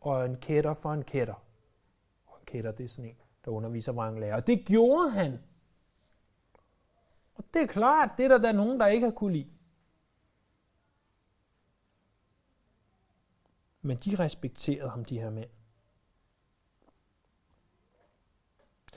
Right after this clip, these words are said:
Paulus, han vidste godt, at det her, det handler ikke om mig.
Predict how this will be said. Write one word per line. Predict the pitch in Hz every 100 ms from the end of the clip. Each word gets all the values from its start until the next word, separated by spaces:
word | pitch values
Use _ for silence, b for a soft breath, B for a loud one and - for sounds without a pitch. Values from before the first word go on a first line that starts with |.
| b b b b b b b b _
Paulus, | 156 208 240 262 247 - - -
han | - 202 208 - - _ _ _ _ _ _ _ _ _ _ _ _ _ -
vidste | 175 220 208 240
godt, | 175 139 147
at | 147 - -
det |
her, | 202 196
det | 190
handler | - 202 214 196
ikke | 190
om | 175
mig. | 135 123 123